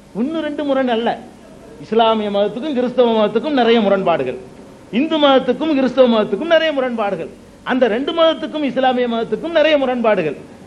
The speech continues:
இவ்வளவு முரண்பாடு இருக்கும்போது முரண்பாடுகளை ஒரு மனிதன் ஒத்துக்கிற கூடாது. முரண்பாடுகளை ஏதாவது ஒண்ணு தான் ஏத்துக்கணும். முரண்பாடு இல்லாதவைகளை வந்து என்ன செய்யலாம்?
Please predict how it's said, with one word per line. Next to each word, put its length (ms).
இவ்வளவு 320
முரண்பாடு 540
இருக்கும்போது 680
முரண்பாடுகளை 720
ஒரு 120
மனிதன் 280
ஒத்துக்கிற 320
கூடாது. 220
முரண்பாடுகளை 720
ஏதாவது 360
ஒண்ணு 80
தான் 100
ஏத்துக்கணும். 400
முரண்பாடு 540
இல்லாதவைகளை 840
வந்து 180
என்ன 140
செய்யலாம்? 460